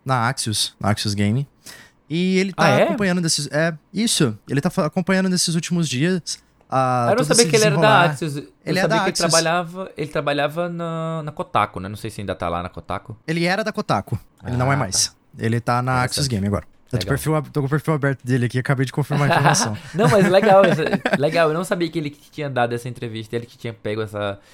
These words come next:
Speaker 2: esse material aí com, com, direto da fonte,
Speaker 1: Uhum.
Speaker 2: né?
Speaker 1: E ele tá fazendo um trabalho maravilhoso, né? Eu não acompanhei os últimos três dias, eu acompanhei só hoje, né? O, o conteúdo que ele tava passando.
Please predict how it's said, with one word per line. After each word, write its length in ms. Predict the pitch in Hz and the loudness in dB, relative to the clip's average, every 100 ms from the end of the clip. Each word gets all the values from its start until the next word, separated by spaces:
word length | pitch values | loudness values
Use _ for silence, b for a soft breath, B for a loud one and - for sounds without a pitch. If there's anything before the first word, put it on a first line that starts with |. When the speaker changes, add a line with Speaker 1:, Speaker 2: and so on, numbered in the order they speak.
| b | b
Speaker 2:
esse 120 | - - | -14 -8
material 520 | 101 - 101 98 92 | -6 -4 -4 -2 -2
aí 160 | 95 98 | -4 -8
com, 460 | - 95 95 95 92 | -12 -12 -10 -10 -14
com, 120 | 101 | -14
direto 360 | 95 127 110 - | -6 -2 -2 -4
da 100 | 120 | -4
fonte, 360 | 143 127 123 | -2 0 0
Speaker 1:
Uhum. 40 | 135 | -2
Speaker 2:
né? 80 | - 107 | -8 -10
Speaker 1:
E 80 | 127 | -2
ele 120 | 151 | -2
tá 100 | 185 | 0
fazendo 260 | 202 196 185 | -2 0 0
um 40 | |
trabalho 320 | 202 208 190 190 | 0 0 0 0
maravilhoso, 500 | 208 220 214 170 156 | -2 -2 0 0 0
né? 120 | 151 | 0
Eu 120 | 160 | 0
não 100 | 202 | 0
acompanhei 500 | 226 214 202 180 160 | -2 -4 -2 0 0
os 140 | 196 151 | 0 0
últimos 300 | - 143 - | -2 -2 0
três 220 | 147 135 | 0 0
dias, 160 | 143 | 0
eu 80 | 139 | 0
acompanhei 420 | 139 143 143 135 | -2 -2 -2 0
só 240 | 131 - 156 | 0 0 0
hoje, 380 | 139 127 160 139 | 2 0 0 -2
né? 300 | 110 110 139 | 0 2 2
O, 360 | 110 98 87 - | 0 0 -2 -4
o 80 | |
conteúdo 400 | 107 113 107 107 | -2 -2 0 0
que 80 | 113 | 0
ele 60 | 104 | 0
tava 180 | 101 104 | 0 0
passando. 460 | 104 - 104 127 | 0 2 2 -2